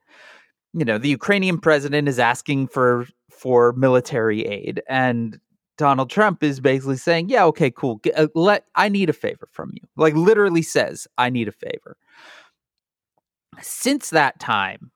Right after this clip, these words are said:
the House has held closed door depositions. Uh, many of them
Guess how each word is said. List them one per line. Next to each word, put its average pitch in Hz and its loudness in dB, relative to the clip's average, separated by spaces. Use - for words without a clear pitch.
the 131 -2
House 170 0
has 147 -2
held 120 0
closed 151 0
door 110 2
depositions. - -4
Uh, 104 2
many 175 2
of 131 0
them 117 0